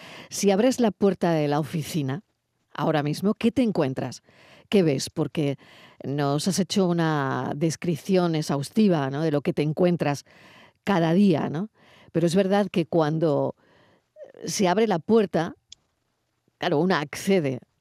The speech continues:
a, a una realidad que estás contando, ¿no? Eh, no sé cómo, cómo se puede trabajar con una niña que estará devastada por lo que le ha ocurrido, ¿no?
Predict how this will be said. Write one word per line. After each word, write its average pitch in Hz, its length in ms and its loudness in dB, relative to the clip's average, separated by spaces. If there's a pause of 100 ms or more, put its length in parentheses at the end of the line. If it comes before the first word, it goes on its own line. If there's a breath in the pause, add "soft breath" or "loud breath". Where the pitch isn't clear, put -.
(220)
a, 135 240 -4
a 151 120 -2
una 175 160 2
realidad 156 520 0
que 160 140 -4
estás 151 260 -4
contando, 170 480 0
¿no? 156 220 -8
Eh, 131 200 -10 (420 soft breath)
no 180 100 0
sé 190 140 0
cómo, 220 320 0 (260)
cómo 196 240 0
se 160 140 -8
puede 175 260 0
trabajar 156 480 -2
con 135 160 -6
una 156 180 -2
niña 151 340 -4 (840 soft breath)
que 160 360 0
estará 160 340 0
devastada 175 680 2
por 151 180 -4
lo 143 120 0
que 160 120 -4
le 131 80 0
ha 147 60 0
ocurrido, 151 500 -2
¿no? 156 140 -8